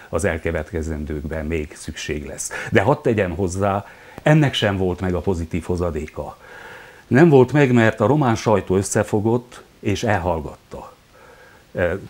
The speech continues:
tehát alig-alig, ö, született meg tudósítás a székelyek nagy meneteléséről a román televíziókban, román médiában. És, ö, ugyanakkor a, a kormány, illetve az elnöki hivatal, ö, vagy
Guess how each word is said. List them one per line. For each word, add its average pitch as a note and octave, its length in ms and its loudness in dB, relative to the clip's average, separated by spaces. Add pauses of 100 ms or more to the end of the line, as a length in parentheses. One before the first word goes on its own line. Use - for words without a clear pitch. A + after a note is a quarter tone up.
tehát G#2+ 280 0 (600)
alig-alig, B2 640 4
ö, F#2 240 0
született F#2 540 0
meg F2+ 160 -4
tudósítás E2+ 760 -6
a E2+ 320 -10
székelyek E2+ 420 -6
nagy E2+ 160 -6
meneteléséről D#2+ 880 -8
a E2 80 -10
román F2 440 -6
televíziókban, E2+ 800 -6
román F2+ 260 -8
médiában. F2 720 -8 (800)
És, G2+ 480 -2
ö, G2+ 180 2 (400)
ugyanakkor C3 560 0
a, G2 340 0
a G2+ 160 -4
kormány, C3 680 2 (160)
illetve G2+ 560 0
az F#2 160 -4
elnöki A#2 440 0
hivatal, G2+ 800 0 (260)
ö, G2 260 -2 (420)
vagy C3 320 2